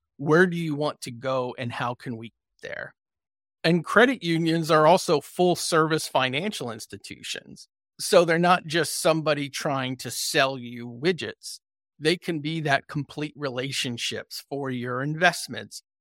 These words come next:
If you have an operating business, if you have retirement funds,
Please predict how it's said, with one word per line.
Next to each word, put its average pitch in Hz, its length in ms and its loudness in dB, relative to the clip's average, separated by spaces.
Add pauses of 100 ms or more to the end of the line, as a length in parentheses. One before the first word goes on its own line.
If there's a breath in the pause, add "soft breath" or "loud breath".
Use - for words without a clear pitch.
(120)
If - 180 -4
you 147 140 0
have 139 240 0
an 147 100 -2
operating 139 680 0
business, 113 720 -8
if 131 200 -6
you 131 140 0
have 127 260 2
retirement 110 800 -4
funds, - 500 -8